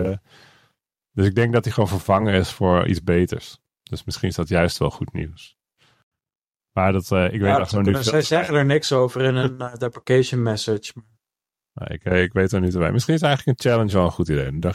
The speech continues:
Speaker 1: dan doen we gewoon een challenge met elkaar. En als we dan die challenge
Speaker 2: Ja.
Speaker 1: af hebben, dan, eh, doen we daar een aflevering over hoe dat allemaal ging.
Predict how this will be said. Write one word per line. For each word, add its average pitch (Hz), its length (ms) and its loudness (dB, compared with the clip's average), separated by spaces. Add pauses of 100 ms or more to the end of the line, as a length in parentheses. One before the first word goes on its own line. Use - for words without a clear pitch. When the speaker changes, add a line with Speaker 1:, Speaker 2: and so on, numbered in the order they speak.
Speaker 1:
dan 95 120 -4
doen 101 160 -4
we 120 60 -2 (100)
gewoon - 0 - (120)
een 87 60 -4
challenge 127 400 0
met 123 120 0
elkaar. 117 340 2
En 110 100 0
als 98 120 -4
we 113 80 -2
dan 98 120 0
die 95 140 -2
challenge 95 240 2 (100)
Speaker 2:
Ja. - 80 -8
Speaker 1:
af - 200 0
hebben, 101 260 2
dan, 92 280 2
eh, 90 120 0
doen 90 140 2
we 87 60 4
daar 87 140 4
een 85 80 2
aflevering 90 520 2
over 87 140 0
hoe 85 100 -2
dat 80 140 -4
allemaal - 180 -6
ging. - 180 -10